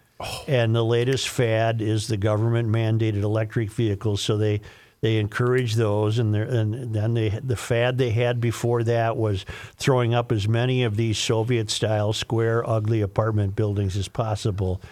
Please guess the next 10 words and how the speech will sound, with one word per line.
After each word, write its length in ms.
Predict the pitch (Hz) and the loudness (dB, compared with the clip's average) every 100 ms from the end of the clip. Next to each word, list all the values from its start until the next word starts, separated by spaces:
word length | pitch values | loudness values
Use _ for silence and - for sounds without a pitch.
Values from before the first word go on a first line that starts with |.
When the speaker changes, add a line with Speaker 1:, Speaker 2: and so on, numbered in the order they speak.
| - - _ _ | -20 -20 _ _
Speaker 2:
uh, 300 | 113 104 98 | 0 0 0
to 140 | 95 98 | -2 -2
keep 300 | - 113 127 | -2 -2 0
you 120 | 110 | 0
near 320 | 104 107 110 | 2 2 2
the, 420 | 107 104 104 101 98 | 2 0 0 0 0
uh, 120 | 95 | 0
light 300 | 107 110 104 | 0 0 0
rail 300 | 107 107 101 | 0 0 0
tracks. 560 | - 110 92 101 - | -2 -2 -2 -4 -6